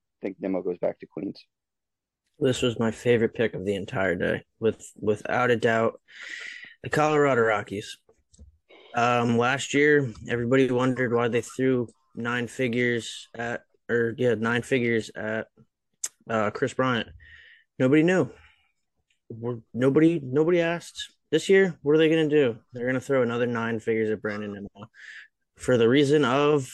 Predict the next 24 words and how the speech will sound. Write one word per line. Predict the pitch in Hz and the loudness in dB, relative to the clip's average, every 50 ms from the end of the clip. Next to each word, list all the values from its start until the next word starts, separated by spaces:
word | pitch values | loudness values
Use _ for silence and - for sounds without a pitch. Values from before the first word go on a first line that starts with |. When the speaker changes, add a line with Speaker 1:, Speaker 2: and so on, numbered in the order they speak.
| - - - _ _ _ _ _ _ _ _ _ _ _ | -20 -20 -20 _ _ _ _ _ _ _ _ _ _ _
Speaker 2:
once | 120 123 131 - | -8 -8 -2 -2
again, | 165 156 185 202 208 180 | 0 2 2 2 2 2
nobody | 139 131 143 147 160 165 170 | 2 2 2 4 4 4 4
knows. | 180 180 180 180 175 151 127 110 110 | 4 4 4 4 6 4 4 4 0
It's, | 117 113 110 - - - - - - | -4 -8 -8 -10 -16 -18 -18 -12 -12
it's | 110 110 - - | -10 -8 -6 -6
the | 120 | -4
Colorado | - 131 135 135 131 131 131 135 131 | -2 0 0 2 2 2 2 4 4
Rockies. | 123 123 123 123 117 - 123 120 117 117 110 - | 4 4 2 2 0 -2 -4 -4 -4 -4 -6 -4
They | - 113 113 | -2 -2 -2
throw | 110 - 123 120 120 | -2 0 0 2 2
nine | 123 120 120 117 | 2 0 -2 -2
figures | 110 - 123 113 113 117 110 107 120 | -2 -2 -2 0 0 0 -2 -2 -2
at | 110 101 104 - | -4 -4 -6 -10
random | - 110 117 120 123 120 117 113 110 | -8 -4 -2 -2 -2 -2 -2 -4 -4
people | - 123 113 110 - 120 | -6 -6 -6 -4 -4 -2
all | 117 110 110 113 117 | -2 -2 -2 -2 -2
the | 117 110 | -4 -6
time. | - - 120 120 113 110 113 113 113 - - - - - - - - - - - - - | -6 -8 -8 -8 -6 -4 -6 -6 -6 -8 -12 -20 -20 -20 -20 -20 -20 -20 -20 -20 -10 -4
It's | - 131 - | -4 -2 0
no | - 175 175 | 2 2 2
shame | 160 - 175 170 165 151 | 2 2 2 2 4 4
in | 135 | 4
Nimmo. | 131 135 139 139 135 135 135 - | 4 4 4 4 2 0 -2 -4